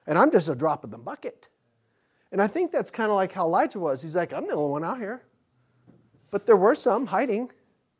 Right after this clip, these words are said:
in comfortable caves. And so I feel like sometimes some of our churches and our religions are nice little, nice little venue within a cave.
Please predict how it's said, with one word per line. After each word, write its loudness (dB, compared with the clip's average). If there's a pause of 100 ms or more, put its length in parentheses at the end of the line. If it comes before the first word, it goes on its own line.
(600)
in -6
comfortable 2
caves. -2 (1160)
And 4
so 10
I 4
feel -2
like 4
sometimes 0
some 0
of 2
our 2
churches -2
and -6
our -2
religions -2
are 0
nice -4
little, -2
nice 0
little 6
venue 2
within -6
a -8
cave. -10